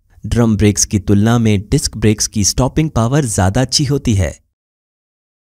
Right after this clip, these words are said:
आपको ये जानकर आश्चर्य होगा कि ज्यादातर हैवी ड्यूटी ट्रक्स में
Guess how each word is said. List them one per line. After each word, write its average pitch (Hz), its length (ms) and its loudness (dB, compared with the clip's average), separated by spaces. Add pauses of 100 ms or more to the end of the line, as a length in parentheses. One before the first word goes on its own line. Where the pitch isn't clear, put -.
(500)
आपको 156 320 0
ये 160 180 2
जानकर 143 560 0
आश्चर्य 120 480 0
होगा 110 380 2
कि 107 200 0
ज्यादातर 117 560 0
हैवी 113 320 0
ड्यूटी 104 300 0
ट्रक्स 113 340 -2
में 95 300 -2